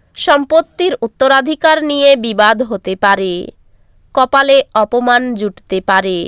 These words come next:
ব্যবসায় ভালো যোগাযোগ আসতে পারে। বুদ্ধির ভুলের জন্য কাজের ক্ষতি হতে পারে। পেটের সমস্যা বৃদ্ধি পেতে পারে।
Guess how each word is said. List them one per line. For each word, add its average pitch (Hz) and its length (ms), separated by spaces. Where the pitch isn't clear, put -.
ব্যবসায় 269 640
ভালো 233 380
যোগাযোগ 208 600
আসতে 220 460
পারে। 190 320
বুদ্ধির 277 500
ভুলের 269 380
জন্য 294 380
কাজের 254 400
ক্ষতি 240 380
হতে 196 320
পারে। 190 360
পেটের 285 360
সমস্যা 269 640
বৃদ্ধি 208 520
পেতে 196 340
পারে। 190 400